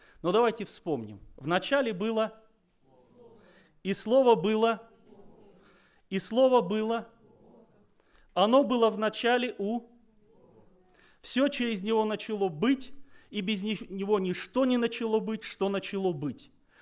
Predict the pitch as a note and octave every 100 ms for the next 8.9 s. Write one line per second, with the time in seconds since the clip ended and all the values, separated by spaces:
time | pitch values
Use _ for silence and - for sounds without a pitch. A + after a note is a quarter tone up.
0 | - D3 D#3 A#3 C4 G#3 E3+ F#3 D#3+ B2+
1 | C#3+ A3+ C#4 C#4+ C4+ B3+ _ _ - F3
2 | C#3 D3 B3+ C4 G#3 A3 A3+ A3+ A#3 -
3 | _ _ _ _ - - D#3 F3+ G3 G3
4 | - _ - - D#3+ E3 D#3+ - A2+ -
5 | - - - - A3+ B3 - A#3+ A3+ D#3
6 | - - _ _ _ _ C3+ F#3 F#3 F#3+
7 | F#3 C3 - _ _ - D#3+ F3+ G3+ C4
8 | C4 - _ G#3 G#3 - F3 E3+ E3+